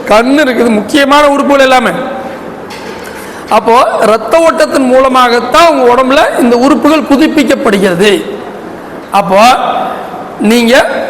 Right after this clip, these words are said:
உட்காரும் பொழுது காலை தொங்க போட்டீங்கன்னா ரத்தோட்டம் பூரா காலுக்கு போயிடுது. இதனால உங்க உடம்புல உள்ள புதுப்பிக்கிற வேலைகள் கம்மியாவோ அல்லது இல்லாம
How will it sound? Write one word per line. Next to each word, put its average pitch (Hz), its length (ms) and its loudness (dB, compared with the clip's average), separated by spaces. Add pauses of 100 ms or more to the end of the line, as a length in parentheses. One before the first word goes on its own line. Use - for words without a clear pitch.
(680)
உட்காரும் 277 440 2
பொழுது 214 260 4 (800)
காலை 285 320 4 (100)
தொங்க 262 180 2 (100)
போட்டீங்கன்னா 247 480 2
ரத்தோட்டம் 247 460 2
பூரா 240 140 2 (140)
காலுக்கு 240 380 2
போயிடுது. 175 400 2 (800)
இதனால 240 400 2 (400)
உங்க 240 160 0 (120)
உடம்புல 254 280 2 (540)
உள்ள 262 160 4 (200)
புதுப்பிக்கிற 294 540 0 (140)
வேலைகள் 226 340 0 (1200)
கம்மியாவோ 240 540 4 (120)
அல்லது 233 220 0 (880)
இல்லாம 240 300 2